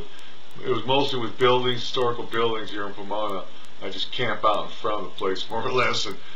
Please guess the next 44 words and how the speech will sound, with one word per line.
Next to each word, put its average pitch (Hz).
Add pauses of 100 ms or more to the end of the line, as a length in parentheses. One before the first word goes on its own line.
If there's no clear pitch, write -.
(340)
take 117
videos 110
and 95
pictures 107
and, 82 (360)
as 95
they 98
go 98
on. 104
But 98
this 151
one 151
is 120
different. 117 (440)
This -
is 120
something 123
that 101
I 95
was 92
hoping 117
to 95
live 123
and 101
see, 143 (480)
and 98
I 117
can -
mark -
it 101
off 101
my 87 (140)
bucket -
list. - (580)
Again, 156
I'd 147
like 135
to 127 (300)
thank 147
Ed 143
Dickens 143
and 131
his 117
crew, 156